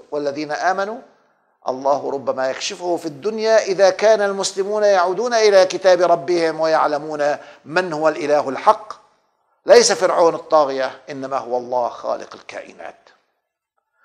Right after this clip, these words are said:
الله العليم بكل شيء، الله الخبير، الله اللطيف، الله الخالق المالك هو الذي له الطاعة. فإذا هم يخدعون أنفسهم.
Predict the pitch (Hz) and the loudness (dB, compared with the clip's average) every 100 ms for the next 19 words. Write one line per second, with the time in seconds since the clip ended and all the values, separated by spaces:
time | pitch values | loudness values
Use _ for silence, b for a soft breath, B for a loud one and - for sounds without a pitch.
0 | b - 135 170 180 165 143 165 220 180 | b -8 -2 4 4 4 2 2 0 -6
1 | 135 160 147 135 120 82 _ - 127 160 | -8 -10 -8 -8 -8 -12 _ -18 -6 -2
2 | 170 170 170 147 - 156 190 202 143 - | -2 -4 -8 -12 -6 -2 0 0 -2 -10
3 | _ _ _ _ - 127 156 180 175 175 | _ _ _ _ -12 -4 0 2 2 0
4 | 175 202 202 - - _ _ _ _ - | 0 0 -2 -4 -18 _ _ _ _ -14
5 | 143 180 180 190 180 202 202 190 - 165 | 0 2 4 2 2 4 4 2 -2 -2
6 | 175 214 196 - - 175 170 147 147 127 | 4 4 4 -4 -6 -4 -2 -2 -4 -6
7 | 120 - 95 73 - _ _ _ b b | -8 -6 -6 -8 -14 _ _ _ b b
8 | b b - 135 123 117 143 135 - 113 | b b -10 -8 -8 -10 -12 -10 -10 -6
9 | 107 131 104 117 165 170 165 170 | -6 -8 -12 -14 -14 -12 -12 -14